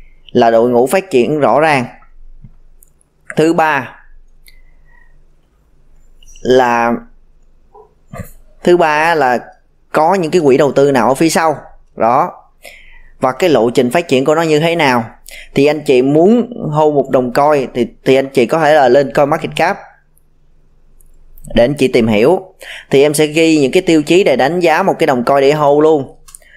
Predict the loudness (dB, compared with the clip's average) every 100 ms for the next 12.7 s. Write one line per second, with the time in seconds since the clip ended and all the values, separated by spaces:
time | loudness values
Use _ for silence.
0 | -20 -16 -6 -2 0 0 0 -4 -6 _
1 | -20 -20 -20 -20 -20 -20 -20 -20 -20 -18
2 | -18 -20 -20 -20 -20 -20 -20 _ _ _
3 | _ _ _ -20 -20 -20 -20 -20 -20 -20
4 | -20 -20 -20 -20 -16 -4 -2 -4 -8 -20
5 | -20 -20 -20 -20 -16 -4 -2 0 2 2
6 | 2 0 -2 -2 -4 -10 -20 -20 -20 -20
7 | _ -20 _ _ _ _ _ _ -20 -20
8 | -20 -20 -20 -20 -20 -18 -18 -18 -20 -12
9 | -2 -2 0 -2 -4 -6 -12 -20 _ -20
10 | -20 _ -20 -20 -20 -20 -20 -20 -20 -20
11 | -20 -8 -2 0 0 0 0 2 0 0
12 | -2 -2 0 0 0 0